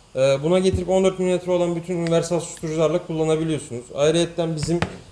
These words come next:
kendi satmış olduğumuz, yine I C S'in üretmiş olduğu kendi susturucusunu da şu an arkadaşlar burada da görebilir. Orada kutulu şekli de var. Yani bu susturucuyu da alıp ürüne mo-, takabiliyorsunuz. Bu,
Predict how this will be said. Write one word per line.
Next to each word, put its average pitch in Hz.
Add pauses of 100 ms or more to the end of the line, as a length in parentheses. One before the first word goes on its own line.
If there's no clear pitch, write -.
(140)
kendi 160
satmış 156
olduğumuz, 120
yine 139
I 135
C 151
S'in 160
üretmiş 151
olduğu 131
kendi 156
susturucusunu 135
da 117
şu 139
an 135
arkadaşlar 135
burada 147
da 135
görebilir. 107 (440)
Orada 147
kutulu 156
şekli 151
de 123
var. 110 (500)
Yani 143
bu 190
susturucuyu 190
da 175
alıp 185 (520)
ürüne 185 (360)
mo-, 160
takabiliyorsunuz. 170 (120)
Bu, 185